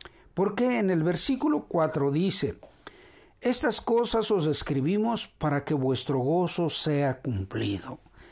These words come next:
¡Qué promesa tan maravillosa! ¿Por qué? Pues porque Él quiere que nosotros vivamos, oye esto, nuestro gozo sea cumplido.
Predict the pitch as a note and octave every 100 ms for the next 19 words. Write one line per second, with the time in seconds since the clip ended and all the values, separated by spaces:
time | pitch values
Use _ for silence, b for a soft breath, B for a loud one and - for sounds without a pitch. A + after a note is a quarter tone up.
0 | B B B A3+ A3+ - E3+ D3+ A3+ A#3
1 | - G#3+ G#3 - A#2+ A2 G#2 F#2 G2 G#2+
2 | A2+ A#2+ - - - - - _ - b
3 | b - G3+ G3 C4+ A3 B B B B
4 | B B3 - G3+ F#3+ G#3 A3 - B3+ C4+
5 | - C4 C4+ A#3+ - B B - E3 D#3+
6 | D3+ - C#4+ C#4 B3+ G#3+ E3+ D3 B2+ F3
7 | A3 A3+ A#3+ A3 - - b b b b
8 | b b _ _ - A#3 B3 G#3 F#3 G3+
9 | G3+ - B2+ A2 - C#3+ D#3+ F3+ F3 -
10 | F3+ E3+ F#3+ A3+ A3+ - A#3+ G#3 - G3+
11 | F#3+ F#3+ F#3 F#3+ G3+ F#3+ A3 A#3+ A3 F#3
12 | -